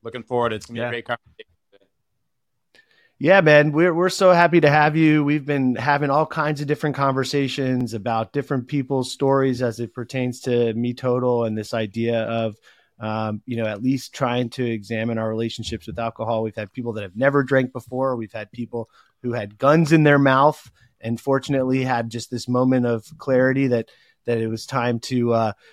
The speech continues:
Speaker 2: th-, to figure their lives out and kind of everywhere in between. We talk, we like to talk about ways and, and sort of products and practices that obviously help us to, uh, to move the, the,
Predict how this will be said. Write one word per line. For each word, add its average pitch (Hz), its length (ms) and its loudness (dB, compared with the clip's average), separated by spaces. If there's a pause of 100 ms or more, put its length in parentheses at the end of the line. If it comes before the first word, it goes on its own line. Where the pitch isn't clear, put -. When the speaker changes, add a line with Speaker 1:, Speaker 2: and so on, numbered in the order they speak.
(240)
Speaker 2:
th-, 135 120 -6 (120)
to 127 120 -8
figure 135 320 0
their 131 160 4
lives 127 320 2
out 135 180 2
and 120 100 -4
kind 135 160 -2
of 113 120 -8
everywhere 131 420 -2
in 123 100 0
between. 131 540 -4 (220)
We 123 100 -10
talk, 135 300 -4
we 139 120 -6
like 135 140 -2
to - 80 -20
talk 135 200 -4
about 127 280 0
ways 127 320 -2
and, 113 220 -4
and 110 320 -8
sort 110 160 -10
of 101 120 -14
products 123 300 -4
and 113 100 -8
practices 120 640 -10
that 107 320 -8
obviously 110 420 -12
help 110 280 -8
us 110 220 -8
to, 107 400 -10
uh, 101 220 -10 (180)
to 120 80 -14
move 120 160 -8
the, 104 160 -12 (240)
the, 104 120 -12